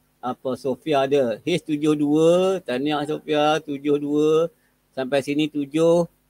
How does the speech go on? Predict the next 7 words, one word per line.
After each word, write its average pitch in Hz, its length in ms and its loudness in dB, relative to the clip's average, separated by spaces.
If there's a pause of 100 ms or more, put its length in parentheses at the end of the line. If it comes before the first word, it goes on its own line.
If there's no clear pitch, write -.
(160)
paksi 147 320 -6
X-nya 156 400 -2
tujuh, 180 560 2
paksi 143 400 -4
Y-nya 151 720 0 (160)
ke 135 160 -6
atas - 480 -4